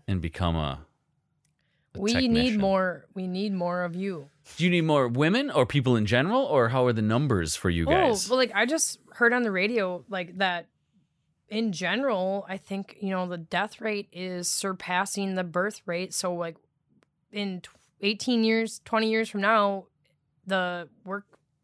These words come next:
Speaker 1: Oh, the workforce will
Speaker 2: force
Speaker 1: be
Speaker 2: is
Speaker 1: aging
Speaker 2: effed.
Speaker 1: and retired
Speaker 2: Just
Speaker 1: and
Speaker 2: in general, it's
Speaker 1: Yep.
Speaker 2: effed. But I think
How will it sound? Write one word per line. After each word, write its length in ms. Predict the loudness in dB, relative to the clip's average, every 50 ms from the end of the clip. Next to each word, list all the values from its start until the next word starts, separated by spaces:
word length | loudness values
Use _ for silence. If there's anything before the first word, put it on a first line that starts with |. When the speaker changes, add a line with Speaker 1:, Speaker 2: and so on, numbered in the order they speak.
| -8 -2
Speaker 1:
Oh, 200 | 0 2 2 2
the 180 | 2 2 0 2
workforce 600 | 2 2 2 2 2 2 0 2 2 2 2 4
will 80 | 6
Speaker 2:
force 160 | 6 6 6
Speaker 1:
be 120 | 4 2 2
Speaker 2:
is 200 | 2 2 2 2
Speaker 1:
aging 540 | 4 4 6 6 4 4 4 4 4 4 4
Speaker 2:
effed. 40 | 2
Speaker 1:
and 80 | 2 2
retired 480 | 2 0 -2 0 0 2 2 2 4 4
Speaker 2:
Just 240 | 4 4 2 0 -2
Speaker 1:
and 80 | 0
Speaker 2:
in 160 | 2 2 2
general, 360 | 4 2 2 2 2 0 -2 -2
it's 100 | -2 0
Speaker 1:
Yep. 100 | 0 0
Speaker 2:
effed. 240 | 0 -2 -4 -4 -8 -6
But 220 | -4 -2 -2 -2 -4 -2
I 120 | -2 -2
think 340 | -2 -2 -2 -2 -2 -2 -6